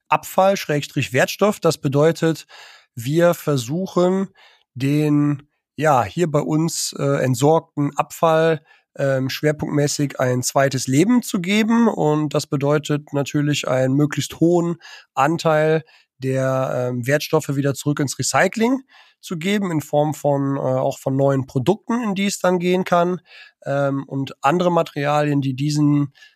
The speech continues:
ähm, Lebenszyklus nicht mehr, ähm, erreichen,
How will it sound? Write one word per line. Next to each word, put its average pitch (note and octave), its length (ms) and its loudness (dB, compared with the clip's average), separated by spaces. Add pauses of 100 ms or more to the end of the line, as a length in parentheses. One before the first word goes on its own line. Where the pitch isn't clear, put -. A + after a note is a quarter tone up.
(180)
ähm, C3 400 -2
Lebenszyklus C#3 880 -6
nicht F3+ 260 0
mehr, F3 400 2 (360)
ähm, D#3 280 0
erreichen, D3+ 920 0